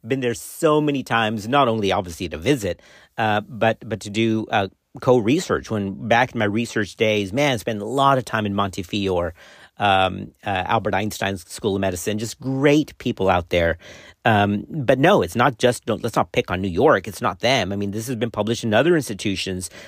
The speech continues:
There's another publication out of Rhode Island, uh, that also had a, uh, contribution from, uh, from California. And this publication title is Hospital-Based Maternity Care Practitioners' Perception of Doulas.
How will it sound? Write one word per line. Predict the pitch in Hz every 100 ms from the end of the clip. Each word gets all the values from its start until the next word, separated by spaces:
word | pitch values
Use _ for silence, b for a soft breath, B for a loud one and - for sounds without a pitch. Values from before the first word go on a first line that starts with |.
| -
There's | 123
another | 117 117 127
publication | 117 113 113 107 98 107
out | 104
of | 101 98
Rhode | 110 107
Island, | 120 127 101 92 B B B -
uh, | 110
that | 104 117
also | 120 127
had | 117 107
a, | 98 110 104 -
uh, | 110 98 92
contribution | - 117 117 104 107 113 107
from, | 95 - 101 95 95 b b b b
uh, | 104
from | 104 117
California. | 107 104 98 123 147 120 - - -
And | 104 101 -
this | 127 110 135
publication | - 143 127 - 107 101 110 101 104 - _
title | - 123 120 101 95
is | 95 90
Hospital-Based | - - 127 135 - 147 117 120 120
Maternity | 110 98 - 113 110
Care | - 113 107
Practitioners' | - 90 - 82 - 90 87 B B B -
Perception | 135 - - 139 - 165 165 -
of | 127 110
Doulas. | 90 107 98 78 - -